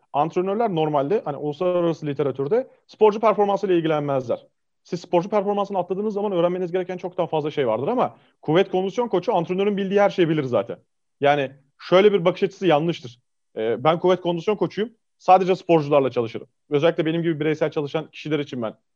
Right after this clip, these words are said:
e, söylüyorum. Çünkü her insan vücudu eşsiz ve her insan vücudundan öğreneceğiniz şey çok farklı. Yani bir omzu arayan bir kişiye bench press yaptırıp yaptırmamakla, işte dizi arayan bir kişiye squat yaptırıp yaptırmamayı öğrenmeniz bile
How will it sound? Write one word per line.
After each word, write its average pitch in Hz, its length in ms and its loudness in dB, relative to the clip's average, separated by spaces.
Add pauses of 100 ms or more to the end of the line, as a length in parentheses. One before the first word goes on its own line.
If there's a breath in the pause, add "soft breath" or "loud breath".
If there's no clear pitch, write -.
e, 120 300 2
söylüyorum. 143 460 -2
Çünkü 208 480 -2 (200)
her 214 220 4
insan 185 420 0
vücudu 170 520 -2 (440)
eşsiz 151 520 -4 (300)
ve 139 120 4
her 180 160 4
insan 208 360 0
vücudundan 170 320 -4
öğreneceğiniz 165 560 -2
şey 185 160 -2
çok 180 220 -4
farklı. 117 360 -4 (460)
Yani 139 420 0 (260)
bir 175 380 -4 (240)
omzu 156 320 0
arayan 170 360 2
bir 160 140 -2
kişiye 156 460 -4
bench 151 220 2
press 170 300 -4 (220)
yaptırıp 143 400 0
yaptırmamakla, 143 800 0
işte 120 240 -12
dizi 131 240 -4
arayan 170 340 2
bir 156 100 -4
kişiye 160 200 -8
squat 156 360 -6
yaptırıp 156 340 -4
yaptırmamayı 165 500 -2
öğrenmeniz 156 580 0
bile 185 280 -4